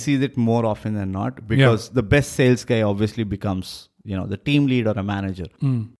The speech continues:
Speaker 1: And the problem that I've seen is once you go into a room, right, for you to keep aside that seller's attitude
Speaker 2: Yeah.
Speaker 1: is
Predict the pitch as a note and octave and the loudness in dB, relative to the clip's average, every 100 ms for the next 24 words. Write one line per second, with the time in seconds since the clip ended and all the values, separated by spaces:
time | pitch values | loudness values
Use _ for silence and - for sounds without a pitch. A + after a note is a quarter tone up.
0 | - C3 C3 C3 _ - B2+ - D3+ E3 | 2 4 4 2 _ -4 -2 4 4 6
1 | F3 D#3+ C#3 B2 - - C#3+ C#3 B2+ A#2+ | 4 2 2 0 -4 0 2 4 2 -2
2 | - A2 G#2+ G#2+ G2 - - _ _ G#2 | -4 0 2 2 0 -6 -12 _ _ 0
3 | C3 G3 A3+ - C#3+ F#2+ B2 C3 D3+ D3+ | 4 4 2 2 0 0 4 6 6 4
4 | - - _ B2+ B2 B2+ G#2+ G2+ B2 F#2 | 0 -6 _ 0 4 4 4 2 0 -2
5 | F2+ F#2+ - F#2 G#2 A#2 - _ - D3 | -8 -14 -8 -4 -4 -6 -10 _ -2 2
6 | C3 C3+ G3+ A#3 - E3+ - - F3+ D#3 | 2 4 2 2 0 -4 -4 -2 0 2
7 | C3+ - D3 C#3+ B2+ A2+ - - B2+ C3+ | 2 2 0 -2 -4 -6 -2 2 4 4
8 | C3+ - G#2+ A2+ B2+ - D3+ - D3 B2 | 2 -2 -4 -4 -4 -4 -6 -4 2 2
9 | G#2 - _ - E3 B2+ - - - | 2 -6 _ 4 4 4 0 -8 -12